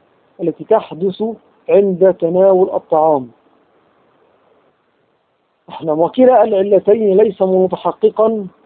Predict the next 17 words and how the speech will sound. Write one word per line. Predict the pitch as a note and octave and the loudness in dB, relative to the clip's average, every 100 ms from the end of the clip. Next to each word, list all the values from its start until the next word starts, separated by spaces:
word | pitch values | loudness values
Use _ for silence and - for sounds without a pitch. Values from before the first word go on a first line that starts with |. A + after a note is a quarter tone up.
| _ | _
في | G3 F#3+ | -6 -4
هذه | E3+ F#3 | 0 0
الحقنة | E3+ - A3 - F#3+ G#3+ A3+ | -2 0 -4 -2 0 0 0
التي | G3 F#3 F#3 F#3+ G#3 A#3 _ _ _ _ _ _ _ _ _ | -4 -4 -4 -10 -12 -18 _ _ _ _ _ _ _ _ _
يتم | F3+ D#3+ A3+ A3+ F#3+ | -4 -4 -2 -2 0
تناولها | F#3 F3 E3+ E3+ G#3+ G#3 F3+ G3+ | 2 2 2 2 4 4 4 4
عن، | G3 F3 G3 | 2 -2 -8
عن | F#3 D#3+ | -12 -6
طريق | D#3+ E3 G3 F#3+ F#3+ | -2 0 0 -4 -6
الوريد. | F#3+ F#3 E3 E3 E3+ B2+ _ _ _ _ _ _ _ _ _ _ _ _ _ _ _ _ _ _ _ _ F3 | -6 -4 0 2 2 -4 _ _ _ _ _ _ _ _ _ _ _ _ _ _ _ _ _ _ _ _ -4
هي | E3+ | 0
تدخل | A#3+ A#3+ - | 0 -2 -4
من | F#3 E3 | -2 0
غير | D#3+ G3 F#3 | 2 2 2
مدخل | F#3 G3 - E3 | 2 -2 -4 -8
الطعام | F3 - E3 F3 | -8 -6 -2 -2
والشراب | E3 - E3 F#3+ B3 | -4 -4 0 2 0